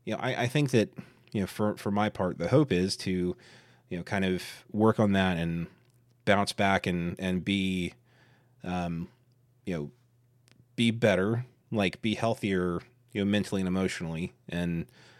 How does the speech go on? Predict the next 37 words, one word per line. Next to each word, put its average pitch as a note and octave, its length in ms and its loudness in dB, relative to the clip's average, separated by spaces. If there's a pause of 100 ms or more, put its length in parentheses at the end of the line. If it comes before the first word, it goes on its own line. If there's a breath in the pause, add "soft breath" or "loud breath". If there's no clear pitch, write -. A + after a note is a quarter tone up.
(180 soft breath)
um, E2+ 300 -4
then F#2+ 200 0
come G2+ 240 0
back F#2+ 420 0
full - 280 0
swing A2 420 2
where, G2 500 4 (240)
you A2+ 100 -2
know, F#2+ 60 0
hopefully F#2 440 2
it, F2 120 0 (540 soft breath)
you F#2+ 100 -2
know, F2 60 0
it E2+ 60 -4
won't F#2 200 -2
happen G2 260 0
again, G2+ 400 0 (220)
instead F#2+ 340 0
of, F#2 460 -2 (280)
you G2 80 -6
know, F2+ 40 -8
kind F2 200 -4
of E2+ 140 -6 (1600 loud breath)
going A#2 240 6
week B2 200 6
to B2+ 80 2
week C3 200 4
and G2 140 2
seeing G#2+ 220 2
how G2+ 160 2
I F#2+ 100 2
feel G#2+ 220 0
on F#2 120 0
that F2 180 -2
given F2 240 0
day. C#2+ 320 -2 (280)
And, E2+ 400 -4